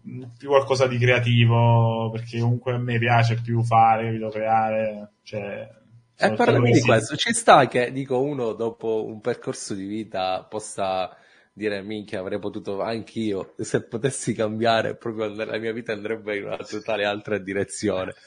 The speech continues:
Speaker 2: Ahimè.
Speaker 1: Vabbè,
Speaker 2: Non,
Speaker 1: però
Speaker 2: non
Speaker 1: comunque va bene così, cioè, nel senso, avevo fatto ingegneria e architettura, non lo so.
Speaker 2: Ok, figo,
Speaker 1: Sì, sì.
Speaker 2: figo, figo, figo. Ma tu hai qualche, mm, qualche passione che,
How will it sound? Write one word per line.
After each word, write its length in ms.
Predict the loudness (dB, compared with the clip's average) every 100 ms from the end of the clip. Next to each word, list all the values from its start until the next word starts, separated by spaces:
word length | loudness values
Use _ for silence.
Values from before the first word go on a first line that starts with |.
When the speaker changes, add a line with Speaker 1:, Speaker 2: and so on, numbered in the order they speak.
| -20 _ 2
Speaker 2:
Ahimè. 480 | 4 4 2 0 -2 _ _ -2
Speaker 1:
Vabbè, 280 | 0 2
Speaker 2:
Non, 100 | 2
Speaker 1:
però 160 | 2 2
Speaker 2:
non 100 | 0
Speaker 1:
comunque 340 | 0 -2 0 2
va 300 | 4 6 6
bene 260 | 4 4 2
così, 360 | 2 -4 -8
cioè, 100 | -10
nel 100 | -12
senso, 420 | -10 -10 -8 -6
avevo 180 | -2 -2 -2
fatto 160 | 2
ingegneria 440 | 4 4 2 2 0
e 40 |
architettura, 680 | -2 -4 -4 -2 -2 0 0
non 120 | -2
lo 60 | -2
so. 300 | -6 -10 -12 -8
Speaker 2:
Ok, 760 | -6 -6 -2 -2 0 -6 -8
figo, 440 | -8 -6 -6 -6 -8
Speaker 1:
Sì, 180 | -8 -14
sì. 140 | -14 -14 -10
Speaker 2:
figo, 480 | -8 -6 -6 -8 -10 -20
figo, 400 | -10 -8 -6 -8
figo. 380 | -6 -6 -4 2
Ma 240 | 4 4
tu 120 | 6
hai 160 | 6 6
qualche, 800 | 2 -2 0 0 2 4 2 0
mm, 300 | -4 -10 -10
qualche 400 | -6 -6 -4 -6
passione 540 | -4 -8 -6 -4 -2 0
che, 260 | -2 -4